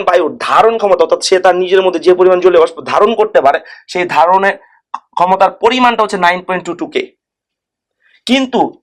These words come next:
এই রুমটার মধ্যে already আছে কতটুকু জলীয় বাষ্প? ইলেভেন পয়েন্ট সেভেন সিক্স কে। তাহলে এই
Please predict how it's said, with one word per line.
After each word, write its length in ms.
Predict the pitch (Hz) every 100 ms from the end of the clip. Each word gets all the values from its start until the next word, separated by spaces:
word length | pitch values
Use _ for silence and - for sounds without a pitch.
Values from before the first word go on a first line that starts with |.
| 208
এই 100 | 254 277 - - -
রুমটার 380 | 208 226 233 240
মধ্যে 180 | 226 165 170
already 260 | 185 220 - 156
আছে 180 | - 247
কতটুকু 360 | 247 202 220 190 185
জলীয় 200 | 185 156
বাষ্প? 160 | 135 - - _ _ - 190
ইলেভেন 320 | 208 220 220
পয়েন্ট 180 | 226 214 -
সেভেন 220 | 175 185 196
সিক্স 160 | 220 - -
কে। 80 | 208 - _ _ _ _ -
তাহলে 240 | 147 208 - 202
এই 100 | 240